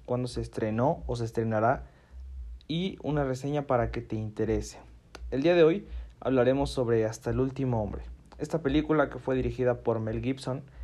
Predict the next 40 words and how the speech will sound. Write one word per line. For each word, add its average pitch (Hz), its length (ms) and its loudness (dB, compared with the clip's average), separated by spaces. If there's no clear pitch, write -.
es 170 160 0
de 170 80 4
las 147 220 6
más 147 180 2
reconocidas 135 640 -2
por 123 220 -4
su 123 100 -8
gran 120 220 2
producción, 123 500 -2
es 123 120 0
decir, 120 320 0
los 120 140 -2
escenarios, 123 680 2
la 120 120 -4
ambientación 120 680 -2
y 131 80 -2
los 131 180 0
efectos 139 340 -6
que - 140 -8
se 127 140 -2
ven 127 180 0
son 135 220 -2
simplemente 131 760 0
geniales. 110 720 -4
La 131 100 -2
fecha 156 240 -2
de 165 60 4
estreno 143 520 0
de 131 260 2
esta 135 260 0
cinta 156 380 -2
fue 151 160 0
el 139 40 -2
dieciséis 131 320 -2
de 127 80 0
octubre 151 480 2
de 135 60 2
dos 123 160 0
mil 123 180 -2
dieciséis. - 560 -6